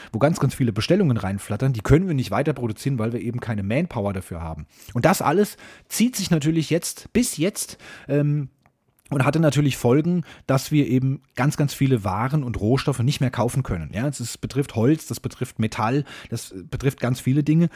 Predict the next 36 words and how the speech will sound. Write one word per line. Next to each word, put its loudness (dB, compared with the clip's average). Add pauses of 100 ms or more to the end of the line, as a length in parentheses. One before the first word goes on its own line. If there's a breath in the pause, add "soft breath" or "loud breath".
(320 loud breath)
Und, 2
äh, -2
wie 0
das 0
eben -2
am -2
Markt -2
so -2
ist, -6
wenn -2
die 0
Nachfrage -2
hoch 6
ist, 0 (100)
ja, 2 (120)
<laughs> -4
aber 4
das, -6
äh, -10
das -6
Material 0
wenig, 0 (300 loud breath)
dann 2
geht -2
der 4
Preis 2
eben 2
nach 0
oben. -4
Ja, -4
das -2
heißt, 0
wir 2
haben 0
jetzt 0
hier, 0